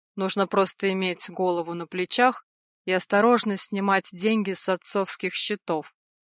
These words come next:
Он менял девушек, как перчатки, каждый день. Он знал, что все девушки любят деньги, а денег у отца очень много.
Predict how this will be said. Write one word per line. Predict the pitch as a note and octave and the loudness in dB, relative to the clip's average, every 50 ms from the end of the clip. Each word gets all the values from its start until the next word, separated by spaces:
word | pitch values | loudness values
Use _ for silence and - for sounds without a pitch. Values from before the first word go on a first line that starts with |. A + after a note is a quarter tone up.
| _ | _
Он | - G3 G3+ G#3+ | -4 -2 0 2
менял | A3+ A#3 A#3+ A3+ G#3 F#3+ | 4 4 6 4 4 4
девушек, | E3+ F#3+ A#3+ B3+ A#3 G3+ - - - - - - - _ _ _ | 2 4 4 4 4 4 0 0 -2 -2 -6 -10 -16 _ _ _
как | G3+ F#3+ - - | -4 -4 -4 0
перчатки, | - A3 A3+ - - - A#3 F#3+ E3+ - - - - D3+ D#3+ - _ _ _ _ _ _ _ | 0 0 2 2 0 2 4 2 2 0 -6 -12 -12 -12 -12 -14 _ _ _ _ _ _ _
каждый | - G3+ G3+ G3 - F3+ F3+ G#3 A3 A3 | 2 6 6 6 4 2 -2 -2 -2 -2
день. | F#3 F#3 F#3+ F3 D#3+ D#3+ F#3 - _ _ _ _ _ _ _ _ _ _ _ _ _ _ | -2 -2 -2 -2 -2 -4 -10 -16 _ _ _ _ _ _ _ _ _ _ _ _ _ _
Он | - G#3 G#3+ G#3 | 0 2 4 4
знал, | - - C4+ C#4+ B3+ G#3 F#3 | 4 8 10 10 10 8 6
что | - - - F3+ | 2 -2 -4 -2
все | E3+ - - F#3+ F3+ | -2 0 -2 -2 -4
девушки | D#3+ F3+ G3 F#3+ F#3 F3+ E3+ - - - G3+ | -4 -2 -2 0 0 -2 -4 -4 -4 -4 -6
любят | F#3 F3 F3+ E3 D#3+ F3 E3+ - | -4 -4 -6 -4 -4 -6 -8 -6
деньги, | E3+ E3+ E3+ G3 G3 F#3 F3+ F3 E3 E3+ E3 G#3 - _ _ _ _ _ _ | -10 -8 -4 -4 -4 -4 -4 -8 -10 -12 -12 -12 -14 _ _ _ _ _ _
а | - F#3 F3+ | -2 -2 -2
денег | E3 D#3+ E3+ G3 G#3+ A#3 A#3+ B3 A#3 - | -2 -2 0 2 2 4 2 2 0 2
у | A3 | 2
отца | G#3+ G#3 G#3 - - - - A3 G#3+ G#3+ G#3+ G#3+ _ _ _ _ _ | 2 2 2 2 0 2 2 2 0 -2 -4 -8 _ _ _ _ _
очень | F#3 F#3 F#3+ F#3+ - - - G#3+ G3+ | -8 -6 -6 -2 0 0 0 0 -2
много. | G3+ G3 F#3 F3+ E3+ E3 E3 D#3 E3+ E3 E3 | -4 -4 -4 -4 -4 -6 -6 -8 -10 -10 -10